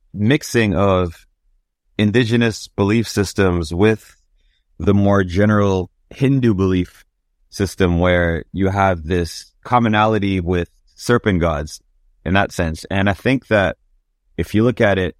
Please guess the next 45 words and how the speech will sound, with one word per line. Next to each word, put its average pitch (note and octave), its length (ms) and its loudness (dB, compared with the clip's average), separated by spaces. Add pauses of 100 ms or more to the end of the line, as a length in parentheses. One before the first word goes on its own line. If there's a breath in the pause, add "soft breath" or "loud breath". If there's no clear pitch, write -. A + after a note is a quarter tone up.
(120)
within G#2+ 200 0
the G2+ 80 2
context G#2 640 -2
of F2+ 280 0
sacred F#2 400 -2
groves, E2+ 460 -2 (1120)
you G2+ 180 4
often G#2+ 300 0
have F#2+ 540 2
a F2 520 -2 (120)
serpent A#2 400 0
god, F#2 240 2
which F2+ 240 -4
is F2 200 0
seen G2 260 2
as F2 220 0
a E2+ 160 2
kind F2+ 340 -2
of D#2+ 260 -4 (640)
protective A2+ 540 -2
deity. C3 440 0 (580)
And F#2 420 0 (480)
you G2+ 120 -4
could A2+ 160 0
call G#2 240 2
it G2 100 -4
by F#2+ 160 2
a F#2 60 2
variety F#2 320 0
of F2 80 -2
names F2 240 -2
depending F2+ 340 -2
on F2 120 0
where E2+ 140 0
you E2+ 120 0
are. F2+ 220 2
But D#2+ 180 -8
for F2 140 -2
example, E2+ 360 -2
the, E2 100 -2
the E2+ 280 -2
general F#2+ 360 2
Sanskrit F2+ 460 -4
name D#2 200 -4
Naga E2 480 0